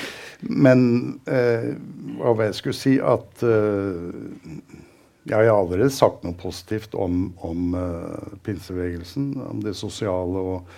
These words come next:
og så videre, men, eh, grunnen til, altså, patriarken,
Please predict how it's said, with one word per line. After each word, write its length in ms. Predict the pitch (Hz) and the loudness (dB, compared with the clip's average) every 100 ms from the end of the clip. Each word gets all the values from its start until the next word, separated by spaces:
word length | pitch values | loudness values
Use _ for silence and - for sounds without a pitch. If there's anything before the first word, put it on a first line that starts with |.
| - - - - | -20 -20 -18 -8
og 100 | - | -6
så 140 | - | -2
videre, 300 | 110 95 107 | -2 0 0
men, 180 | 117 113 107 - - - - | 0 0 -2 -10 -18 -20 -4
eh, 400 | 110 107 - - | 0 2 0 -4
grunnen 460 | 117 113 113 113 117 | 0 4 6 6 4
til, 180 | 147 143 - - _ _ | 6 4 2 -16 _ _
altså, 420 | 107 120 123 117 107 | -4 4 6 6 2
patriarken, 840 | - 113 117 104 90 151 147 104 | -2 2 6 6 6 6 6 6